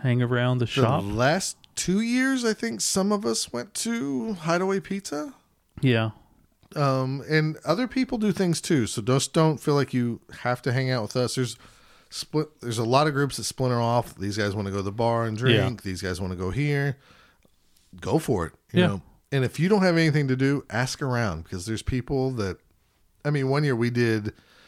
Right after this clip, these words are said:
Speaker 2: Pepe Delgado's with a group of people, and other
Speaker 1: Mm-hmm.
Speaker 2: people were like, "We're here for Italian food." And we're like, "Go for it." And, like, ten of 'em went and did Italian food.
Speaker 1: Yeah.
Speaker 2: So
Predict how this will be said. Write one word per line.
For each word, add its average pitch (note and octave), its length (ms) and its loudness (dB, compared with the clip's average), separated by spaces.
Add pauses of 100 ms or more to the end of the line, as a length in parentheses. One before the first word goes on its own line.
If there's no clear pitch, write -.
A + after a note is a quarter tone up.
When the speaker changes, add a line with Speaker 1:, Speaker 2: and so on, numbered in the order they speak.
(440)
Speaker 2:
Pepe C3 240 2
Delgado's G#2 600 2
with G2+ 140 -2
a F#2 60 -2
group A2+ 300 0
of G#2 100 -4
people, F#2+ 320 -4
and F#2 80 2
other B2+ 120 4
Speaker 1:
Mm-hmm. B2+ 80 4
Speaker 2:
people A2 140 2
were F#2+ 80 -2
like, E2 220 -4
"We're B2+ 160 0
here F#3 160 0
for D#2 180 -4
Italian D#2+ 360 -2
food." B1+ 440 -12
And G2+ 140 -4
we're G2 100 -2
like, E2+ 180 -6
"Go B2+ 200 0
for G2 280 -2
it." - 80 -8
And, F2+ 100 -6
like, E2 180 -6
ten G#2+ 200 -2
of E2 100 -4
'em E2+ 120 -6
went D#2+ 180 -4
and D2+ 100 -10
did D2+ 160 -10
Italian D#2 420 -10
food. F#3+ 120 2
Speaker 1:
Yeah. B3+ 160 2
Speaker 2:
So F2 380 -4